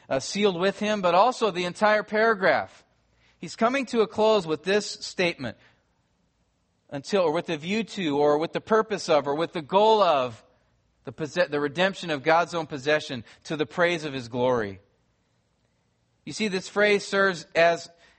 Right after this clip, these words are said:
an end not only to the blessing of being sealed, but also all the other blessings that he's talked about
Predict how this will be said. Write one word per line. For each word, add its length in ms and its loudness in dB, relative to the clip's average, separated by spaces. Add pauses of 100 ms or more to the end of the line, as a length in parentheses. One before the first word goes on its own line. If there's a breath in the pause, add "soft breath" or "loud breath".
an 140 -4
end 320 0
not 180 2
only 240 2
to 160 -8
the 100 -2
blessing 520 2
of 100 -6
being 220 -4
sealed, 420 -2
but 140 2
also 300 4
all 220 6
the 140 0
other 200 4
blessings 520 -2
that 140 -4
he's 160 -6
talked 260 2
about 340 0